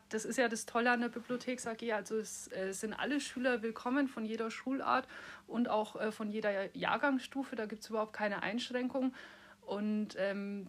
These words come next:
das finde ich ist auch das Spannende daran, dass dann die Älteren ihr Wissen auch an die Jüngeren weitergeben können, dass aber auch die Jüngeren manchmal so ganz pfiffige Ideen haben, wo dann die Älteren wieder mitziehen.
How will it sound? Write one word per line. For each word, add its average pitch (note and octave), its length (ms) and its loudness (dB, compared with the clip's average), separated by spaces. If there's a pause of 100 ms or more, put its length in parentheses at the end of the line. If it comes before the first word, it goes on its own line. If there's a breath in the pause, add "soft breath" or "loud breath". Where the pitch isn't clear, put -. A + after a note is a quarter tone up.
das G#3+ 160 -6
finde A3+ 220 0
ich A#3 40 2
ist A3 120 0
auch G#3 120 0
das A3 140 -4
Spannende A#3+ 540 2
daran, A3 440 4 (360 loud breath)
dass F#3 180 -4
dann G#3 200 0
die G#3 100 -2
Älteren A3+ 480 2
ihr G#3 140 2
Wissen A3 200 -2
auch G3+ 160 0
an G3+ 140 -2
die G#3 60 -4
Jüngeren G#3+ 400 2
weitergeben B3 580 2
können, A#3+ 400 2 (320 loud breath)
dass G3 180 -2
aber G#3 200 2
auch G#3+ 140 4
die A3 140 -6
Jüngeren A#3 380 4
manchmal A3 320 2
so A3 100 0
ganz G#3+ 220 0
pfiffige B3+ 480 0
Ideen A3+ 420 0
haben, B3+ 280 4
wo A3 60 2
dann G#3+ 200 4
die G#3+ 100 0
Älteren B3 480 2
wieder A#3 160 0
mitziehen. A#3+ 480 4